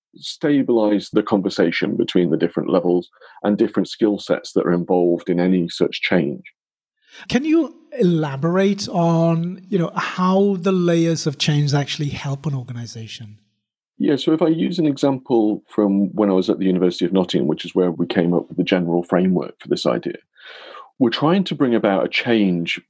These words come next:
Speaker 1: for the university, and they're focused in United Kingdom, China, and Malaysia. They also have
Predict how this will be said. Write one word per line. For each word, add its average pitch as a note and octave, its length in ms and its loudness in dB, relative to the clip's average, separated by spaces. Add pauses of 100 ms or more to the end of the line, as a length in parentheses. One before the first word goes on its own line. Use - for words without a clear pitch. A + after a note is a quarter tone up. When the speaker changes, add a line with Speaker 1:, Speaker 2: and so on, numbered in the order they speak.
Speaker 1:
for F2+ 440 2
the F#2+ 80 0
university, D#2+ 640 0
and D2 220 -4
they're G#2 280 2
focused F2+ 640 -2
in E2 380 0 (100)
United F#2+ 400 -2
Kingdom, E2+ 480 0
China, E2 420 0
and D#2+ 120 0
Malaysia. C2+ 400 -2 (880)
They G#2 260 0
also A2+ 600 2
have F#2 500 0